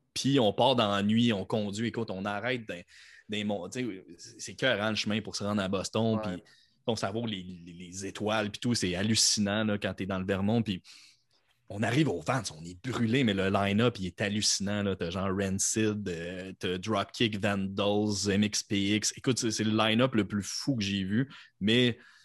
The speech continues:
Speaker 1: c'est sûrement le Vans que j'ai le moins savouré tellement j'étais brûlé. <laughs> Genre, on avait juste conduit,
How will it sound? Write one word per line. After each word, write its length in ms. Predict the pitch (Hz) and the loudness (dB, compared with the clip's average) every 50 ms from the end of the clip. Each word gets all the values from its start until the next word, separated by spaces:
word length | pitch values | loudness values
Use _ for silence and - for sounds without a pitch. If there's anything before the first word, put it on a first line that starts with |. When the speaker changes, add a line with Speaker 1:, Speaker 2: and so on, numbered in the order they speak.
| _ _ _ _ _ - - | _ _ _ _ _ -18 -10
Speaker 1:
c'est 280 | 85 - - 113 107 104 | -8 -2 2 2 2 4
sûrement 280 | - 127 113 120 127 | 4 4 4 6 4
le 60 | 131 | 4
Vans 200 | 110 117 117 127 | 4 4 4 2
que 180 | 131 - - 101 | 2 2 2 2
j'ai 100 | 95 104 | 2 2
le 80 | 101 101 | 2 2
moins 260 | 98 101 101 107 117 | 2 2 2 2 0
savouré 460 | 113 - 120 104 98 101 98 107 113 | 2 2 0 0 0 -2 -2 0 0
tellement 240 | 113 - 92 92 95 104 | 0 0 0 0 0 0
j'étais 180 | 131 - 98 | 0 -2 -2
brûlé. 580 | 87 92 107 104 104 120 123 110 107 110 117 135 | -2 -2 -4 -2 0 0 2 2 4 4 4 4
<laughs> 0 | |
Genre, 380 | 139 - - - - 202 - - - | 4 2 2 4 6 6 6 6 6
on 100 | 202 175 | 6 6
avait 220 | 180 147 127 143 | 6 6 4 4
juste 260 | 127 127 156 165 - - | 2 4 2 2 4 2
conduit, 640 | 160 113 104 113 117 113 104 107 107 113 139 151 | 2 4 4 2 2 2 -2 0 0 0 0 -2